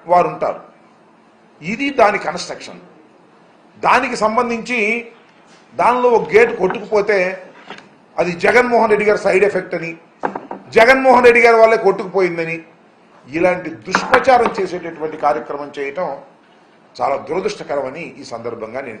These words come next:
చెప్పదలుచుకున్నా. ఏది జరిగినా అది జగన్మోహన్ రెడ్డి గారి కా-, అకౌంట్లో వేసేసి తప్పుకోవాలని చంద్రబాబు నాయుడు గారు, తెలుగుదేశం ప్రభుత్వం,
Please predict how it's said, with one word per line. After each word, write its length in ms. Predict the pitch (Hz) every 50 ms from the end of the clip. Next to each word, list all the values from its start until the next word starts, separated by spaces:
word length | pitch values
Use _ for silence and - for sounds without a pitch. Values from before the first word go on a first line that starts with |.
| -
చెప్పదలుచుకున్నా. 580 | 107 - - 110 101 85 - - - 76 - - - _ _ _ _ _ _ 160 202 240 269 277
ఏది 140 | 277 269
జరిగినా 480 | 196 214 233 262 262 262 247 220 214 - - - - - _ _ _ _ _ _ _ _ _ -
అది 120 | 226 277 302
జగన్మోహన్ 500 | - 247 247 262 277 277 269 247 - 226
రెడ్డి 180 | 226 220 220
గారి 180 | 208 214 208 202
కా-, 280 | 202 196 190 190 190 175
అకౌంట్లో 380 | 175 185 202 202 202 202 196
వేసేసి 720 | 180 180 185 185 - 190 180 175 - 196 170 160 165 165 - _ _ _ _ _ _ -
తప్పుకోవాలని 720 | 165 180 180 254 254 247 233 214 202 196 190 190 185 202
చంద్రబాబు 540 | 202 - 180 156 170 190 185 190 185 180 180
నాయుడు 180 | 180 170 165 160
గారు, 200 | 165 160 180 185
తెలుగుదేశం 500 | - 160 156 160 170 160 165 165 165 147
ప్రభుత్వం, 500 | 131 131 127 123 123 - 151 170 202